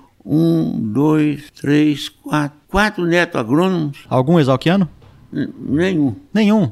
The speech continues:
Speaker 1: Nenhum.
Speaker 2: Barbaridade.
Speaker 1: Nenhum. Nenhum. Nenhum.
Speaker 2: E trabalham com a família?
Speaker 1: Trabalha com a, cada um para os seus pais.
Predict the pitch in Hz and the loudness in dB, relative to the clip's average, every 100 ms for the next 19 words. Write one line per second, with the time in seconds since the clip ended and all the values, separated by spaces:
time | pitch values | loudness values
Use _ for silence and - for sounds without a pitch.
0 | - 156 196 165 120 95 214 170 127 113 | -2 0 2 2 2 2 2 0 0 -2
1 | 101 101 101 _ _ _ _ _ - 190 | -4 -6 -8 _ _ _ _ _ -6 0
2 | 175 143 120 104 90 90 - _ _ _ | 2 2 2 -4 -16 -20 -20 _ _ _
3 | _ _ - 151 160 123 95 92 - _ | _ _ -4 0 2 0 -2 -10 -20 _
4 | _ _ _ _ - 151 131 101 92 _ | _ _ _ _ 0 2 2 -2 -10 _
5 | _ _ _ _ _ _ - 120 120 135 | _ _ _ _ _ _ -6 -2 0 0
6 | 127 147 143 123 139 214 170 - - - | 2 2 2 0 0 0 -2 -6 -20 -20
7 | _ _ 135 120 156 170 180 180 - 156 | _ _ -6 -2 0 2 2 0 0 -2
8 | 120 127 127 117 123 135 147 139 165 160 | 0 0 0 -2 0 0 0 0 -2 -2
9 | - 160 - - 131 120 - | -2 -4 -4 -4 -4 -4 -10